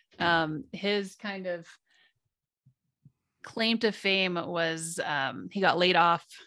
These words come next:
it was over a decade ago now, as a, um, architect. And, um,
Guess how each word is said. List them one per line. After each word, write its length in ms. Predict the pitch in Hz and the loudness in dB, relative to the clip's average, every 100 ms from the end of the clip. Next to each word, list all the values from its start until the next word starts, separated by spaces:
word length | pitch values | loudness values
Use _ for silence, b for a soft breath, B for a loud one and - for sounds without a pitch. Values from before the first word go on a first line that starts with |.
| _ _ | _ _
it 40 | 175 | -2
was 100 | 180 | 0
over 180 | 170 170 | 2 2
a 60 | |
decade 340 | 165 160 165 160 | 0 -2 -2 -2
ago 200 | 160 156 | -2 -2
now, 260 | 156 156 | -2 -2
as 280 | - 160 165 | 0 -2 -2
a, 520 | - 170 156 156 160 | -2 -2 -2 -2 -4
um, 320 | - 156 151 - | -4 -6 -6 0
architect. 600 | - - - - - - _ b b _ _ | 0 0 -6 -12 -16 -20 _ b b _ _
And, 640 | 185 165 160 165 160 160 175 | -2 0 0 0 -2 -4 -4
um, 600 | 160 160 151 143 - 180 | -4 -2 -2 -4 -8 -12